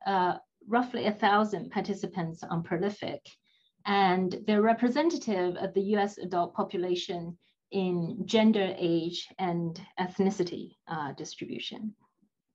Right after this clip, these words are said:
So what we have done, uh, in the first stage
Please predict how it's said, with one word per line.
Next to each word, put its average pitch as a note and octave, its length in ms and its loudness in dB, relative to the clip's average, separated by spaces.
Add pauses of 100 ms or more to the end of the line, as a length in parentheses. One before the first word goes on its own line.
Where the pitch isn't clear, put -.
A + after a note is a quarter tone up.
(1800)
So C#4 360 4
what C#4+ 240 6
we E4 160 8
have F#4+ 220 6
done, G3+ 540 6
uh, G3+ 360 4
in A3+ 140 6
the A3 60 2
first A#3 320 -2
stage F3 540 -4